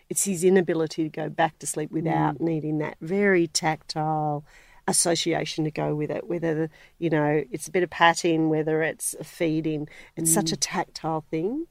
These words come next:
Speaker 1: that they're looking for that to go back to sleep. And that's, you know, habit formula, behaviour formula. And the only way it's gonna fix itself is by giving it a couple of days to do it. But I do say that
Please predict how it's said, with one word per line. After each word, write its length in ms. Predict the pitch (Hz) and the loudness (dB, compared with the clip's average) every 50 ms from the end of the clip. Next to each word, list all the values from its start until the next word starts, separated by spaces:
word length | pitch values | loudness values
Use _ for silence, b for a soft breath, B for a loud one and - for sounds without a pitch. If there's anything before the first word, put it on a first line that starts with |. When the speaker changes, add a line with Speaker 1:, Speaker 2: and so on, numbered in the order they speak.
| _ | _
Speaker 1:
that 140 | - 190 180 | -2 0 2
they're 140 | - 180 170 | 2 2 4
looking 380 | 170 170 165 - - 180 160 | 4 2 0 0 0 0 0
for 120 | 156 - 147 | 0 0 -2
that 200 | - - - - | -2 -2 -2 -4
to 60 | - | -6
go 140 | - - 156 | -10 -8 -8
back 220 | 160 156 151 151 - | -6 -6 -6 -8 -6
to 60 | - | -6
sleep. 340 | 143 - - 160 160 156 151 - B B B B B B B _ - | -6 -4 -4 -2 -4 -4 -6 -8 B B B B B B B _ 0
And 200 | 185 185 196 196 | 2 4 6 6
that's, 460 | 190 190 - - - - - - - _ - | 6 4 4 0 -2 -2 -2 -2 -4 _ -8
you 140 | 170 165 170 | -6 -4 -2
know, 160 | 165 151 147 | -2 -4 -4
habit 340 | 151 - 151 156 156 151 - | 0 2 2 2 2 0 -6
formula, 520 | - - 165 160 160 156 151 151 151 151 147 _ _ _ - | -4 -2 0 0 2 2 0 0 -2 -2 -4 _ _ _ -14
behaviour 500 | - 143 139 131 156 160 160 156 165 156 | -12 -12 -2 2 2 2 2 2 -2 -4
formula. 480 | - - 165 160 151 156 160 156 156 156 B B B B B B B | -4 -2 -2 0 0 0 -2 -2 -4 -6 B B B B B B B
And 100 | - 170 | -6 -2
the 180 | 170 175 170 - - | -2 -2 -2 -2 0
only 400 | - 185 180 185 185 190 190 185 | 0 2 4 6 6 6 6 6
way 240 | 180 170 175 170 165 | 4 2 0 0 0
it's 140 | 165 - - | -2 -4 -6
gonna 220 | - 165 156 160 | -6 -4 -4 -4
fix 300 | 156 - - 170 - - | -4 -4 -6 -6 -6 -6
itself 400 | - - - - 151 156 151 - - | -8 -6 -6 -6 -6 -6 -6 -6 -6
is 140 | - 165 147 - _ _ | -6 -6 -8 -8 _ _
by 340 | - 170 156 156 156 156 160 | 0 2 4 4 4 4 2
giving 400 | 165 156 - 160 156 147 151 147 | 0 -2 -2 -2 -2 0 0 0
it 180 | 151 151 - - _ _ _ _ _ _ _ _ - _ _ | -2 -2 -4 -8 _ _ _ _ _ _ _ _ -20 _ _
a 60 | - - | -4 -4
couple 300 | - - 175 - 165 160 | -2 -2 -4 -2 0 0
of 80 | 156 | 0
days 300 | 143 156 143 147 151 - | 0 0 -2 -2 -4 -6
to 140 | - - - | -8 -12 -8
do 180 | 147 170 185 196 | -4 0 0 0
it. 100 | 156 - B B B B B B | 0 -2 B B B B B B
But 120 | - 202 196 | 2 4 6
I 100 | 196 208 | 6 6
do 200 | 196 - 240 247 | 4 4 0 0
say 260 | 240 - - 233 214 | 0 2 2 4 4
that 200 | 190 170 180 - | 4 2 0 -2